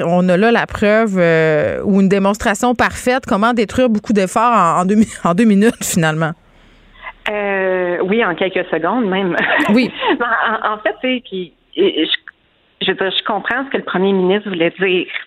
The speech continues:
Speaker 2: tu sais,
Speaker 1: Mhm.
Speaker 2: dans le sens que tant mieux, il y a eu des symptômes légers.
Speaker 1: Oui, mais il était
Speaker 2: Puis on
Speaker 1: vacciné.
Speaker 2: peut
Speaker 1: C'est pour ça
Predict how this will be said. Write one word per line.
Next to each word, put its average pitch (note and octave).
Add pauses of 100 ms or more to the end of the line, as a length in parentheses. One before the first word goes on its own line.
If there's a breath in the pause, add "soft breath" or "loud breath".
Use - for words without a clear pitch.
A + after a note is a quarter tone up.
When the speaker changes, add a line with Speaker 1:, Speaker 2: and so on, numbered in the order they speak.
Speaker 2:
tu A3
sais, A3+
Speaker 1:
Mhm. -
Speaker 2:
dans F#3+
le D#3
sens F#3
que F3+ (120)
tant F3
mieux, F#3+
il G#3
y F3+
a F3
eu F#3+
des G3
symptômes F3
légers. E3+ (120)
Speaker 1:
Oui, A3
mais B3
il -
était F#3
Speaker 2:
Puis A#3
on -
Speaker 1:
vacciné. A#3+
Speaker 2:
peut C#4 (240)
Speaker 1:
C'est -
pour A3+
ça -